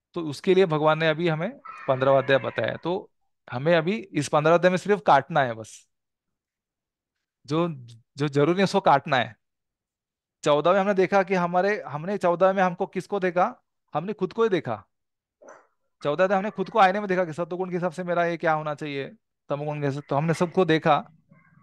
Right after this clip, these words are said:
और अभी जो अच्छा है वो तो हम इस्तेमाल कर ही रहे, लेकिन जो बुरा है हम जानते हैं कि ये बुरा है, लेकिन हम उसको काट नहीं रहे,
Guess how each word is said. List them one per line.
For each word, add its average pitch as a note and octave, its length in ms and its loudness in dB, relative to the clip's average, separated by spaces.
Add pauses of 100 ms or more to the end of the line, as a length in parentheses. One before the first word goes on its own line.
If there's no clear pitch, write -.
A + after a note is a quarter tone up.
(560)
और D3 100 6
अभी G3 400 0 (320)
जो D#3 120 0
अच्छा F3 280 6
है A3+ 60 6
वो A3 80 2
तो A3+ 100 0
हम A3+ 80 0
इस्तेमाल G#3+ 340 0
कर G#3 160 0
ही G3+ 80 0
रहे, D#3+ 100 0
लेकिन D#3 200 -6
जो G3+ 100 -6
बुरा G3 300 4
है G3 280 2 (420)
हम E3+ 240 -4
जानते F3+ 320 4
हैं G#3 80 2
कि F#3 80 -6
ये F#3+ 60 0
बुरा E3 260 0
है, C#3 80 2
लेकिन D3+ 180 -6
हम G3 80 -8
उसको G#3 260 -10
काट F#3+ 360 2
नहीं E3 140 -6
रहे, B2+ 160 -6